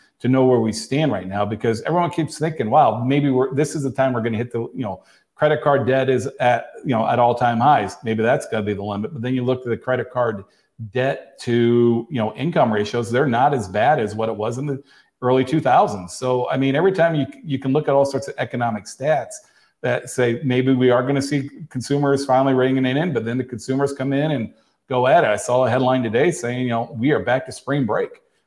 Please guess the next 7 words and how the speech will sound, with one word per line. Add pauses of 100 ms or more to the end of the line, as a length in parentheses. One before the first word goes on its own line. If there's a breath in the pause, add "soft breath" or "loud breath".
(120)
Um,
hotels,
airlines,
they
are
completely
full.